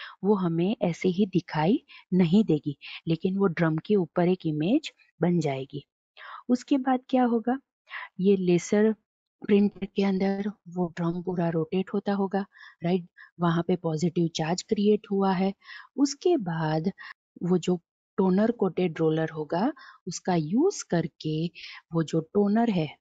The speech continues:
which is powdered ink, वो पूरे ड्रम के ऊपर फैल जाएगी। Again I repeat, वो पूरे ड्रम के ऊपर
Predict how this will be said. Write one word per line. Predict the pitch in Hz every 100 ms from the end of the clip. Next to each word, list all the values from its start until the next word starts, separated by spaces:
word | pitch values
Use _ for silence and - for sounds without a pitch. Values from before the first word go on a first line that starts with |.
| 160
which | 160 -
is | 175 - -
powdered | 151 147 160 156 - 269
ink, | 269 170 - - - - - 165
वो | 202 269 - -
पूरे | 175 175 202
ड्रम | 160 180 175 165
के | - 240
ऊपर | 202 151 - 165 214
फैल | - 175 156
जाएगी। | 147 135 139 - 143 - _ _ _ _ 165
Again | 147 160
I | 175 175
repeat, | 185 339 - - -
वो | 190
पूरे | - 175 160 196
ड्रम | 175 - 165 165
के | - 233
ऊपर | 214 165 - 165 196